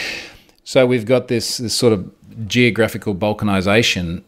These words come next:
but then there's the internet. And once you're on the internet, it kind of really doesn't matter where you are. It's, it's, it's sort of a free-for-all.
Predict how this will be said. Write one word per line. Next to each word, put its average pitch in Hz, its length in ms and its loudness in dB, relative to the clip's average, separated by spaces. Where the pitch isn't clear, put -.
but 113 260 -4
then 131 160 4
there's 117 200 2
the 117 80 -2
internet. 113 560 -2
And 107 120 -2
once 113 200 -2
you're 117 100 4
on 120 60 4
the 107 120 4
internet, 101 320 0
it - 80 -4
kind 110 240 0
of 98 80 2
really 107 280 6
doesn't 95 260 2
matter 92 240 -2
where 87 160 0
you 87 180 2
are. 98 280 4
It's, - 200 -4
it's, - 380 -4
it's - 180 -4
sort 92 200 0
of 87 80 -4
a 87 40 -6
free-for-all. 98 680 0